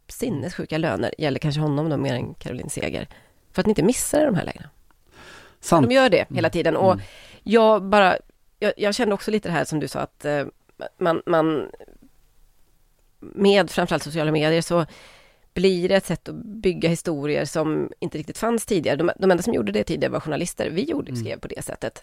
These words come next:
Speaker 1: Men nu är vi liksom uppätna av hur folk bygger sina egna,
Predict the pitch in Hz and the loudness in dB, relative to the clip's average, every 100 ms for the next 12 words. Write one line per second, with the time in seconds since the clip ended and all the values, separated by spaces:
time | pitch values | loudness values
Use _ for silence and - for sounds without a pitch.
0 | _ - 180 170 226 269 240 - 185 - | _ 0 2 4 2 0 -2 0 -2 -2
1 | - 143 151 - 240 147 143 170 170 165 | -6 -4 -4 -2 0 2 0 -4 -10 -4
2 | 160 - - 151 156 165 180 147 156 254 | -4 -4 -6 -6 -4 -2 0 0 0 -2